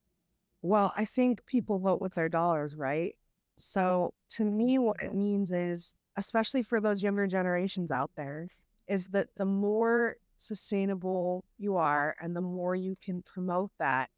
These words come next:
and the more people that are on board with that, the more that becomes a model for the rest of the companies out there. 'Cause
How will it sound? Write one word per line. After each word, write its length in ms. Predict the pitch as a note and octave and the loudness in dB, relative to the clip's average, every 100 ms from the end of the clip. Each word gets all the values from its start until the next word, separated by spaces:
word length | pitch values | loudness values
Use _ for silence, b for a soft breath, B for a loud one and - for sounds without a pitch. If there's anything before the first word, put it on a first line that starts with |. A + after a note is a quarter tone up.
| _ _ _ _ _ _ | _ _ _ _ _ _
and 120 | F3+ G3+ | -2 0
the 60 | |
more 260 | G3 G3 G3+ | 2 0 -2
people 360 | - G#3 G3 F3+ | -4 -4 -2 0
that 200 | E3 - - - | 0 -2 -14 -2
are 160 | F#3 F3 | 2 2
on 180 | F#3 | 0
board 320 | F#3 E3+ F3 F#3+ | -2 -2 -2 -2
with 180 | A3 - | -4 0
that, 300 | G#3+ A#3+ - - _ _ _ _ _ _ | 2 0 -2 -14 _ _ _ _ _ _
the 100 | F#3+ | 0
more 420 | G3 F#3+ F#3 G3+ | 2 2 2 0
that 220 | G3+ F#3+ | 2 0
becomes 400 | F#3+ F3+ F#3+ E3+ | 0 -2 -2 -2
a 80 | E3 | -4
model 400 | E3 D#3+ E3 D#3+ | -2 -2 -2 -2
for 160 | - E3+ | -8 -6
the 100 | D3+ | -4
rest 400 | D3 - - - - | -4 -6 -12 -8 -2
of 300 | D3+ D3 D3+ _ - | -2 -2 -8 _ -10
the 60 | |
companies 480 | - F3 E3 D#3+ D3 | -6 -4 -2 -2 0
out 240 | C3+ D#2+ | 0 -2
there. 200 | D#2 - - _ _ | -6 -16 -20 _ _
'Cause 440 | - G3+ F#3+ - | 2 4 2 -2